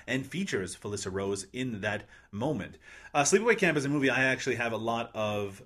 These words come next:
uh, love for. I've seen it several times, including on thirty-five millimeter fairly recently. Uh, and, and I really do love the texture of it. But one of the reasons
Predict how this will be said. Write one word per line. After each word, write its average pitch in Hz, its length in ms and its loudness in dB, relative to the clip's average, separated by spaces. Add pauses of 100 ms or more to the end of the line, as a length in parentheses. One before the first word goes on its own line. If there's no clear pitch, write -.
uh, 95 340 -4
love 147 280 2
for. 92 240 -6
I've 90 160 -6
seen 117 160 -6
it 107 120 -6
several 113 240 -4
times, 110 300 -4
including 110 300 -6
on 104 80 -8
thirty-five 101 360 -6
millimeter 101 440 -6
fairly 101 300 -6
recently. 107 480 -4 (280)
Uh, 107 260 -2
and, 117 240 -2
and 117 240 -6
I 120 120 0
really 139 280 4
do 135 440 2
love 123 320 4
the 110 80 -4
texture 135 420 -4
of 147 100 0
it. 165 80 -2
But 151 140 -6
one 240 120 -4
of 269 40 -8
the 165 80 -2
reasons 123 560 -2